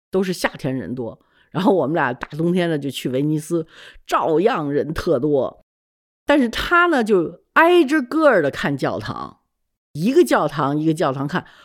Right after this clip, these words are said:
威尼斯旁边有一个小岛叫 Murano，这个 Murano 其实我不知道大家去不去，就是做玻璃的。欧洲最早的玻璃和最好的玻璃全是在那儿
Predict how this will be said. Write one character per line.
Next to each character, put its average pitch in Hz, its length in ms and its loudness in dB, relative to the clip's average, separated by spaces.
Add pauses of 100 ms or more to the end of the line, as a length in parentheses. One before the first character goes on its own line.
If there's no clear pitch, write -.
(200)
威 170 220 2
尼 262 220 2
斯 311 160 -6
旁 190 260 -2
边 233 200 2
有 151 160 0
一 147 60 -4
个 180 60 0
小 165 220 -2
岛 143 180 -2
叫 156 160 -2
Murano， 160 760 -2 (120)
这 277 120 -4
个 247 80 4
Murano 208 520 2
其 180 220 -6
实 190 160 0
我 147 140 2
不 123 80 -12
知 175 40 4
道 185 80 4
大 170 140 2
家 185 160 2
去 196 160 -4
不 185 60 -4
去， 165 160 0
就 180 100 0
是 185 80 2
做 180 260 0
玻 311 240 2
璃 247 160 2
的。 - 220 -8 (520)
欧 277 220 4
洲 277 220 2
最 285 240 0
早 - 260 -4
的 139 140 -2
玻 277 260 2
璃 214 140 0
和 165 140 -2
最 277 200 0
好 - 460 -2
的 127 80 -4
玻 220 220 2
璃 147 200 0
全 - 180 -2
是 151 40 0
在 175 200 0
那 147 120 -2
儿 120 320 -6